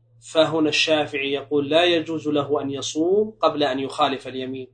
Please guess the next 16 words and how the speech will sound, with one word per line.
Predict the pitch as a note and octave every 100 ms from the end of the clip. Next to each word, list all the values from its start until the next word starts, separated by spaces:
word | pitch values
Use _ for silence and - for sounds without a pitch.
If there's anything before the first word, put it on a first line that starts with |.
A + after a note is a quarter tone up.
| -
أولًا | F3 E3 D3+
يخالف | C#3+ C#3 - E3+ D3 C#3+ D3
يمينه | C#3 E3+ F3+ D#3+ G3 D4+ -
ثم | F3 D#3
يصوم، | C#3+ B2+ - G3 C3+ - _ - - _ _ _
فيخصص | D#3 D3+ - G3+ - - F#3+ F3+ D3+
رحمه | D3+ D#3+ D3+ C#3+
الله | C#3+ D3+ D#3 G#3+ - _ _ _ -
بأنه | E3+ F3 D#3+ D3+ D3
يجوز | D3 C#3 D#3 G3+ A3+ A3 -
تقديم | E3 - D3 F3 F#3 E3
الكفارة | C#3+ - - - D#3+ E3 G3 G3+ - _ _ _ _ B3
إلا | C4+ A#3+ G#3+
الصوم، | - - G#3+ F3 C#3 - _ - _ - _ -
فلا | D#3+ F3 F#3 F3+
يجزئ | F#3 C#3 D3+ F3+ -